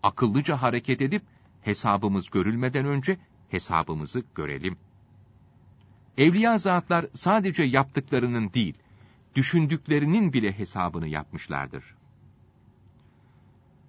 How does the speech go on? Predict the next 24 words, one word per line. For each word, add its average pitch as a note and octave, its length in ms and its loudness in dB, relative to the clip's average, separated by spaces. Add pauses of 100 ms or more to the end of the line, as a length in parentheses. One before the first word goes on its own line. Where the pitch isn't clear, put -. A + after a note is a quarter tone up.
(100)
Büyük A#3 240 0
zatlardan A2 760 -2
birisi G2 440 -4
bir D#3+ 120 2
gün C3 260 -4 (120)
kabristandan C3 800 0
geçerken, G#2 580 -4 (540)
yeşil D3+ 320 2
sarıklı, G2+ 520 -6
yeşil A2+ 500 -2
cübbeli, E2+ 500 -4 (120)
mübarek F3+ 560 0
bir F2 120 -2
zatın F#2+ 460 0
kabrin D3+ 560 -2
başında F#2 460 -2
beklediğini D#2+ 680 -2
görür. C2 300 -8 (960)
Hemen F#3 340 0
yanına A2 320 2
giderek D#2 580 -8
selam C#3 460 -4
verip D2 280 -6
sorar. - 360 -8